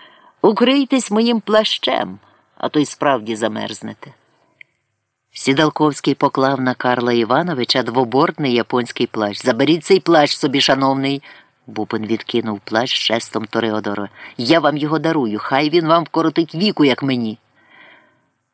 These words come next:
«Доброзичливим вас не назвеш», докірливо похитав головою Сідалковський. «Мені там без вашого плаща буде тепло».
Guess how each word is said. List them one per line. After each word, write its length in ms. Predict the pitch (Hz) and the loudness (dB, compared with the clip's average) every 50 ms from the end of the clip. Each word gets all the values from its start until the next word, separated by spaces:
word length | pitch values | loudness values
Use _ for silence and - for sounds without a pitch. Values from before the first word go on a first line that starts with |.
| _ - | _ -16
«Доброзичливим 1300 | - 113 120 127 - - 127 120 117 110 107 127 165 214 220 - - - 220 226 226 226 226 220 190 | -10 -6 -6 -4 -4 -2 0 0 2 2 2 2 2 2 2 0 -2 0 0 0 2 2 2 2 2
вас 340 | 143 135 139 147 143 - - | 2 2 0 0 0 -2 -2
не 120 | 131 131 123 | -2 -2 -2
назвеш», 960 | 127 123 117 104 107 101 104 104 104 107 110 107 - - - - - - - - _ - - | 0 -2 -2 -2 -4 -4 -2 -2 -4 -4 -4 -2 -2 0 0 -2 -4 -6 -10 -20 _ -18 -10
докірливо 640 | - - 113 - - 113 113 107 113 113 110 110 - | -4 -4 -4 -2 0 0 0 0 0 -2 -2 -2 -4
похитав 440 | - 107 - 117 - - 113 110 | -6 -8 -6 -6 -4 -2 -2 -2
головою 480 | 104 117 113 104 110 107 110 110 110 104 | -2 -2 -2 -2 0 0 0 0 0 0
Сідалковський. 920 | - - 123 104 110 110 107 - - 107 107 104 - - - - 101 117 _ _ _ _ _ _ _ _ _ _ _ _ _ _ _ _ _ _ _ _ _ _ _ - | -2 -4 -4 -4 -2 -4 -4 -4 -4 -4 -4 -4 -4 -8 -8 -8 -10 -10 _ _ _ _ _ _ _ _ _ _ _ _ _ _ _ _ _ _ _ _ _ _ _ -2
«Мені 300 | 117 135 156 180 185 175 | 0 2 2 4 4 4
там 200 | - 175 160 160 | 4 2 2 2
без 160 | 170 165 147 | 2 0 2
вашого 340 | 147 156 156 151 - 156 156 | 2 2 2 2 2 -2 0
плаща 360 | 156 160 151 - - 139 117 | 0 -2 -2 0 0 0 0
буде 240 | 107 127 117 120 113 | 0 -2 -2 -2 -4
тепло». 440 | - 123 110 107 - - 113 113 | -2 -2 -4 -4 -4 -8 -12 -12